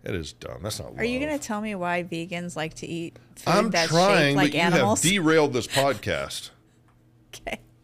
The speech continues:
Speaker 1: You have derailed the
Speaker 2: I will
Speaker 1: entire
Speaker 2: put my hands
Speaker 1: podcast.
Speaker 2: on the table and I will listen intently.
Speaker 1: You, your nails look good. What,
Speaker 2: Thanks. I'm getting them done tomorrow
Speaker 1: where'd you get
Speaker 2: or
Speaker 1: that
Speaker 2: next
Speaker 1: done?
Speaker 2: week.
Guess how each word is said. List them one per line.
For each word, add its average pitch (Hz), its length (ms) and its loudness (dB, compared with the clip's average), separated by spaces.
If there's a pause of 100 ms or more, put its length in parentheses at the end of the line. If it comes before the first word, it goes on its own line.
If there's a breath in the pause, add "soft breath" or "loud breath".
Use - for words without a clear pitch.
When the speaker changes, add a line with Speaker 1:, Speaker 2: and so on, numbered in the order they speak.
Speaker 1:
You 127 160 2
have 85 320 0
derailed 113 680 4
the 90 60 -2 (140)
Speaker 2:
I 214 120 0
will 226 80 0
Speaker 1:
entire 151 220 4
Speaker 2:
put 143 40 4
my 220 120 4
hands 208 380 2
Speaker 1:
podcast. 73 320 -4 (300)
Speaker 2:
on 190 220 -6
the 180 100 -6
table 156 560 -10
and 160 160 -8
I 151 100 -6
will 160 120 -10
listen 156 320 -12
intently. 185 580 -14 (380)
Speaker 1:
You, 233 200 -14
your 196 120 -2
nails 220 360 -2
look 190 160 -4
good. 190 400 -6
What, 185 120 0
Speaker 2:
Thanks. 339 400 -10
I'm 196 100 -8
getting 226 160 -2
them 214 140 -2
done 226 180 -4
tomorrow 220 220 -4
Speaker 1:
where'd - 120 -4
you 175 60 -8
get 180 120 0
Speaker 2:
or 190 60 0
Speaker 1:
that 202 60 0
Speaker 2:
next 190 160 -2
Speaker 1:
done? 156 100 0
Speaker 2:
week. 92 280 -6